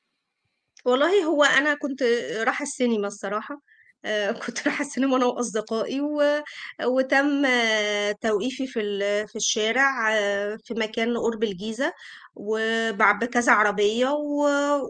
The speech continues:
واختطافي بقى ومن عربيتي، آآ في الوقت ده و-،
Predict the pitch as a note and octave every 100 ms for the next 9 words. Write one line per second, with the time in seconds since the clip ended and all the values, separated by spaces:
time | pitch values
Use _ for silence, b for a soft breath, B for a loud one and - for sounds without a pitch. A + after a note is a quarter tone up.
0 | - D#4 - _ A#3+ B3+ B3+ A#3+ A3+ -
1 | B3+ C#4+ B3 B3 A#3 A3 A3+ G#3 A#3+ -
2 | F4+ B B B - - A3 A3 A#3+ A#3+
3 | A#3+ B3+ A3 G3+ A3+ C#4+ D4 C#4 C4+ C4+
4 | C4+ C#4